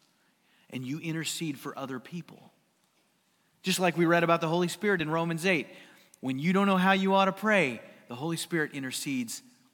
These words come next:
on your behalf. Well, when you pray for other people, that's called intercession. When you pray for yourself, that's called petition.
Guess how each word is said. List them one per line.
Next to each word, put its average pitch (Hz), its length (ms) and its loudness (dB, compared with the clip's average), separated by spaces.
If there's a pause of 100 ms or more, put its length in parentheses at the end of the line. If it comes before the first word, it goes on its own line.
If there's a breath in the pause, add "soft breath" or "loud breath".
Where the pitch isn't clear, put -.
on 135 200 -4
your 127 200 -2
behalf. - 680 -12 (220 loud breath)
Well, 117 140 -8
when 110 180 -4
you 170 160 0
pray 185 240 -2
for 151 180 -4
other 139 160 0
people, 135 320 -8
that's 139 240 -6
called 120 240 -6
intercession. 123 560 -8 (1400)
When 175 120 2
you 185 60 4
pray 240 200 4
for 240 100 -2
yourself, 233 440 2
that's 214 180 -2
called 180 260 0
petition. 202 500 -2